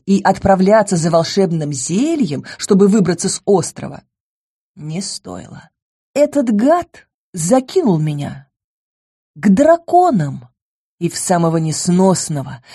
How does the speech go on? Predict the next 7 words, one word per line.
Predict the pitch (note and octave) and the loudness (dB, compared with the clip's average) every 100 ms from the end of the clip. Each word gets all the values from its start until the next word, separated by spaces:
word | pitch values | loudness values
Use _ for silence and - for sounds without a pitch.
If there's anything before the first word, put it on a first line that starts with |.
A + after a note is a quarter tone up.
| F3+ | -2
ревнивого | F#3+ G3+ A#3 F3+ G#3 G#3+ A#3+ B3 D#3+ C#3 | 2 4 4 4 4 4 4 2 0 -2
и | C#3 - G3 | -4 0 0
властного. | D#3+ F3+ G3 A#3 C4+ - D3+ C3 B2 - _ _ _ _ _ | 2 2 4 4 0 -2 -6 -10 -12 -18 _ _ _ _ _
До | D#3+ F3 F#3 E3+ | -4 2 4 4
жути | D3 G#3 D4 D4 C4+ | 2 0 0 -2 -2
я | A#3+ C#3+ D3+ D#3+ D#3+ D#3+ - _ _ _ _ - | 0 0 0 2 0 -2 -8 _ _ _ _ -12
влюбилась. | D3 D3 C#3 - A#2 A#2 - - - | -6 -4 -4 -8 -8 -10 -12 -14 -16